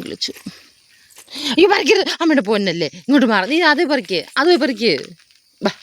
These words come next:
ആ, ഇതങ്ങ് പറിക്ക്, ഇതങ്ങ് പറിക്ക്. ആ, പറിച്ചു. ഒരു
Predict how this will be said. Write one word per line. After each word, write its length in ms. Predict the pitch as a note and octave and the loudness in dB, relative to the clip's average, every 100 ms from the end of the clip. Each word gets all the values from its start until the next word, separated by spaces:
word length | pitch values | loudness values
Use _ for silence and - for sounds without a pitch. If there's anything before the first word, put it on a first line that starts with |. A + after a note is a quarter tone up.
| - - _ - - - - - - - - - - - - - - - - B3 G#3 | -20 -20 _ -16 -16 -16 -20 -20 -16 -14 -14 -16 -16 -16 -16 -16 -16 -14 -6 0 2
ആ, 80 | F#3 B3+ | 2 2
ഇതങ്ങ് 220 | C4 G3 F#3 | 2 2 0
പറിക്ക്, 200 | E3 D3 F#3 | -2 -2 -2
ഇതങ്ങ് 200 | F3 D#3 | -2 -4
പറിക്ക്. 260 | E3 D#3 C#3+ - _ _ _ - - - _ _ _ _ _ _ | -6 -8 -14 -18 _ _ _ -18 -18 -18 _ _ _ _ _ _
ആ, 60 | F3+ D#3 - | -14 -14 -4
പറിച്ചു. 260 | G#3 E3 D#3 - _ _ - _ - _ - _ - _ _ _ _ _ - - - | -4 -4 -14 -18 _ _ -20 _ -20 _ -20 _ -20 _ _ _ _ _ -20 -20 -18
ഒരു 140 | G3 | -12